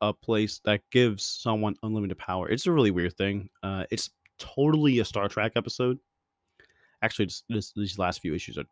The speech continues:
definitely Star Trek episodes. So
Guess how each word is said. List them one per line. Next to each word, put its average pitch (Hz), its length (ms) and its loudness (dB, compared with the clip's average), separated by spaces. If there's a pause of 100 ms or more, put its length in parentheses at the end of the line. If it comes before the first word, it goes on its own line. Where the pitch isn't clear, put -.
(120)
definitely 82 240 -6
Star - 160 -6
Trek - 200 -12
episodes. - 480 -12 (600)
So 147 360 6